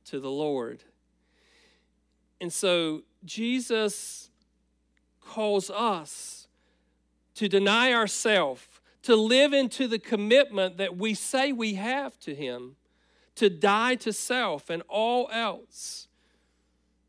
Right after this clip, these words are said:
We are committed to the Lord. He has been faithful and committed to us, and he calls us, no matter how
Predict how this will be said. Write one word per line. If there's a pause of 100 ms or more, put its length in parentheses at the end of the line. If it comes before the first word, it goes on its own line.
(460)
We
are
committed
to
the
Lord. (120)
He
has
been
faithful
and
committed
to
us, (500)
and
he
calls
us,
no
matter
how